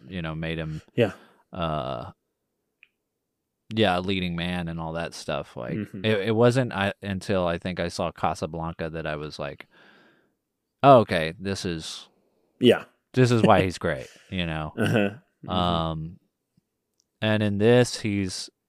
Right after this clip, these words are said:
Speaker 1: he's very, I mean, he's very much the same in, I, I can't even think of, like, other other films besides Casablanca and this that I've seen him in. I'm sure I, I have, but he's not, like,
Speaker 2: Yeah.
Speaker 1: somebody I gravitate towards, I guess.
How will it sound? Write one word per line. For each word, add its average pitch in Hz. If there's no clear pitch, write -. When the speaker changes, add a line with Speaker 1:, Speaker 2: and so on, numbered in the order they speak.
Speaker 1:
he's 95
very, 90
I 131
mean, 147
he's 165
very 214
much 170
the 110
same 120
in, 95
I, 107
I 117
can't 147
even 120
think 123
of, 90
like, 90
other 95
other 95
films 90
besides 82
Casablanca 80
and 76
this 76
that 73
I've 76
seen 80
him 76
in. 71
I'm 76
sure 80
I, 73
I 80
have, 71
but 69
he's 113
not, 127
like, 104
Speaker 2:
Yeah. 87
Speaker 1:
somebody 95
I 80
gravitate 76
towards, 64
I 62
guess. -